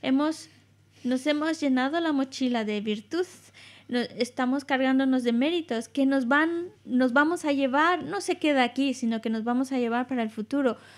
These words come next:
Para la vida futura nos van a traer un resultado. Entonces es algo para que nosotros lo veamos, nos regocijemos, nos alegremos por lo que hemos hecho y también para que nosotros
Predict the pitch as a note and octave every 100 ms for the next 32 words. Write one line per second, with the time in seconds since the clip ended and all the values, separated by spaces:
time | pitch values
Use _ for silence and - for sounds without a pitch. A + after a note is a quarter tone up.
0 | - - B3 A#3 A#3 A#3 C4+ C#4+ C4+ C4
1 | F4 E4+ C#4 A#3 A#3+ A#3 A3 A3 A3 A3
2 | G#3+ G#3 G3+ G3 F#3+ G3 G#3 B3 B3 B3+
3 | D#4+ D#4+ D4+ C4+ C4+ B3 C4 C4+ B3 A3+
4 | A#3 A3 A3 C#4 C#4 C4+ C4+ D#4+ - -
5 | - - - B3+ A#3+ A3 A3 B3 D4+ E4
6 | D#4 F#4 G#4+ - - - - _ _ _
7 | B3 A#3+ B3 A#3 A#3 A#3+ A3+ A3 A3+ -
8 | C#4+ D#4 D#4 E4+ F4+ C#4+ A3 G#3+ - A#3
9 | A3+ G#3 A#3 D4+ F4 D#4+ - B3 A#3+ B3+
10 | A#3+ B3 A#3+ - - B3+ C#4 - D#4 E4+
11 | - - C4+ C4 C4 C#4 D#4+ D#4+ C#4 C4+
12 | B3+ B3+ B3 C#4 C4+ D4+ D#4